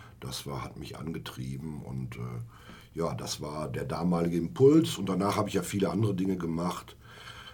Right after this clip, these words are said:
Ich war Staatssekretär im Bundeswirtschaftsministerium, Bundesumweltministerium, Bundesverkehrsministerium, war, war, äh, Minister in Thüringen. Aber ich hab mich immer mit diesen Fragen beschäftigt, weil, äh, Politik ist nicht Kommunikation,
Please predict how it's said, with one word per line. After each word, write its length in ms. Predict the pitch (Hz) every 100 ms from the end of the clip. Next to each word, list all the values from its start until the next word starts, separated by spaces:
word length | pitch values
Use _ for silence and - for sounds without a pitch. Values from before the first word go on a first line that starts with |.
| -
Ich 80 | -
war 100 | 78
Staatssekretär 640 | - 78 80 80 80 80
im 100 | 76
Bundeswirtschaftsministerium, 1400 | 76 80 78 76 80 87 - 76 71 67 - 69 69 69 65
Bundesumweltministerium, 1300 | 69 71 60 73 76 69 67 67 62 69 67 64
Bundesverkehrsministerium, 1120 | 60 67 65 62 - 76 71 69 64 58 67 65
war, 160 | 67 - - - - -
war, 360 | 71 71 69 62
äh, 460 | 67 65 60 -
Minister 400 | - 82 87 82
in 160 | 64 64
Thüringen. 640 | 80 92 87 90 85 87 - - - - -
Aber 220 | - 85 82
ich 120 | 117
hab 80 | 95
mich 140 | 80
immer 140 | 90 85
mit 160 | 80
diesen 240 | 85 80 82
Fragen 460 | - 76 80 78
beschäftigt, 680 | 65 - 85 85 85 78 -
weil, 400 | 71 73 73 - - - - - - -
äh, 160 | 73 -
Politik 680 | - 107 92 - 139 - - -
ist 500 | 98 - - - 82
nicht 220 | 87 -
Kommunikation, 1160 | 113 101 87 - 78 - 87 87 98 127 71